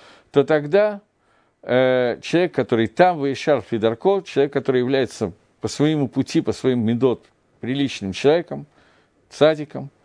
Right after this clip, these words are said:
и нету у са-, у Йецер Гатов цадика самой силы справиться со всеми путями Йецер Гора, которые могут прийти, поэтому нам нужно Арбе, Арбе, Сиюта Дешмая.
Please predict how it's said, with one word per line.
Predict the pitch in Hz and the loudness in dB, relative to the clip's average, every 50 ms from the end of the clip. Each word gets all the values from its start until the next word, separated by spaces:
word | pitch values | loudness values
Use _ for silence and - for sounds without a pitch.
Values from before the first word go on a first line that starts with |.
| _ _ _ _ _ _ _ _ _ _ _ _ | _ _ _ _ _ _ _ _ _ _ _ _
и | 135 139 143 139 123 - - _ _ _ _ _ _ _ _ _ _ _ | -4 -2 -2 -2 -4 -6 -10 _ _ _ _ _ _ _ _ _ _ _
нету | - 117 139 170 196 196 - - 120 107 - - | -6 -4 -2 0 0 -2 -2 -2 -4 -4 -4 -4
у | - 123 | -8 -8
са-, | - - - 156 | -4 -2 0 2
у | - 151 | 2 2
Йецер | 131 123 143 151 151 - - 135 117 110 | 2 2 0 -2 -2 -2 -4 -4 -2 0
Гатов | 98 123 139 139 - 170 156 131 - | 0 2 0 0 0 -2 -2 -2 -2
цадика | - - - 127 117 98 95 85 - 95 90 | -4 -2 0 0 0 0 -4 -8 -8 -10 -8
самой | - - 127 135 160 185 190 170 | -2 -2 0 0 0 0 -2 -2
силы | - - - - 170 180 170 156 139 | -4 -6 -4 -2 0 0 0 0 -2
справиться | - - - 123 127 139 147 143 131 - - 127 | -4 -6 -2 2 2 2 2 0 -4 -8 -10 -12
со | 117 - 110 104 | -6 -4 -4 -4
всеми | - - - 135 135 127 127 123 120 - _ _ _ _ - - _ _ | -2 -2 0 0 0 0 -2 -4 -8 -10 _ _ _ _ -20 -20 _ _
путями | - 107 - - 139 135 131 123 | -8 -6 0 0 0 2 2 0
Йецер | 110 107 104 - 117 104 98 | -4 -4 -2 -2 -2 0 2
Гора, | 113 131 127 113 | 0 0 0 -2
которые | - 104 98 - 107 104 | -6 -8 -6 -4 -2 -2
могут | 101 98 98 85 | 0 -2 -2 -2
прийти, | - 101 104 101 - - 165 170 | -2 -2 -2 -2 0 0 0 0
поэтому | 160 - 117 127 127 131 127 123 | 0 0 0 0 0 -2 -4 -4
нам | 117 117 117 117 | -2 -2 -2 -2
нужно | 117 113 104 90 95 95 95 101 | -2 -2 -2 -2 0 0 2 2
Арбе, | 101 98 117 156 165 165 | 2 2 2 2 2 2
Арбе, | 156 139 123 120 | 0 -2 -4 -8
Сиюта | 107 - 117 113 101 104 98 | -8 -6 -8 -6 -4 -4 -4
Дешмая. | 90 95 - - 85 80 73 65 - | -4 -6 -8 -8 -8 -8 -8 -8 -10